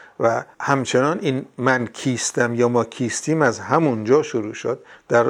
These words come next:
ادبیات ما بسیار تأثیر گذاشت، در ترانه هامون تأثیر گذاشت همون آغاز که بعداً بعد از کودتای سی و دو کم کم فروکش می‌کنه، این یه خورده سرکوب می‌شه،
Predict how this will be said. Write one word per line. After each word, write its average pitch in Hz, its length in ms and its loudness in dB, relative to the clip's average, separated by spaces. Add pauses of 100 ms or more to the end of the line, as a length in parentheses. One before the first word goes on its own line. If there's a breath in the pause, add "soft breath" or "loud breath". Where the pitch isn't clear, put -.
(480)
ادبیات 120 640 2
ما 131 200 2
بسیار 120 440 2
تأثیر 113 460 -4
گذاشت، 117 580 -12 (180)
در 120 120 2
ترانه 120 440 2
هامون 131 340 0
تأثیر 127 440 -2
گذاشت 113 420 -6
همون 113 260 -4
آغاز 117 400 -2 (400 soft breath)
که 165 120 2 (380)
بعداً 127 300 2
بعد 123 260 4
از 120 200 2
کودتای 117 840 4 (160)
سی 151 220 2
و 143 100 8
دو 165 400 4 (260)
کم 139 140 2
کم 143 300 0 (220)
فروکش 143 560 4
می‌کنه، 139 340 2
این 135 360 0
یه 131 60 4
خورده 127 520 4 (160)
سرکوب 147 460 2
می‌شه، 123 440 4